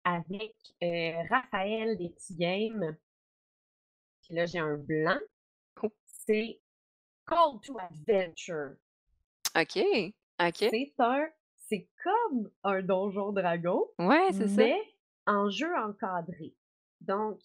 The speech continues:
Speaker 1: euh, c'est une histoire de, tu crées l'histoire de ton personnage. Tu as trois grandes lignes, donc début, milieu, fin. Et tu, tu dois aller chercher des cartes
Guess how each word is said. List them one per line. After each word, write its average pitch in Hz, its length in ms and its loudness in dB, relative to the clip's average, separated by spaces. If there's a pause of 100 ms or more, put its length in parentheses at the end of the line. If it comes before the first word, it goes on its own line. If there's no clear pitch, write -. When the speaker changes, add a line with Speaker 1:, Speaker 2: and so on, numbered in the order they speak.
(140)
Speaker 1:
euh, 175 100 -4
c'est 202 300 -10
une 220 160 -2
histoire 269 420 -6
de, 226 120 -4
tu - 300 -20 (200)
crées 359 240 -8 (160)
l'histoire 247 720 -2
de 190 100 -4
ton 185 200 -8
personnage. 170 1000 -8 (920)
Tu 202 120 0
as 185 80 6
trois 349 440 -2
grandes 202 400 -4
lignes, 185 360 -2
donc 170 280 -4
début, 240 580 -2
milieu, 196 680 -4 (240)
fin. 180 180 -2 (800)
Et 285 380 0 (640)
tu, 247 180 -2 (220)
tu - 100 -12
dois 226 240 -4 (100)
aller 196 280 -6
chercher - 420 -10
des 220 160 -6
cartes 294 360 -6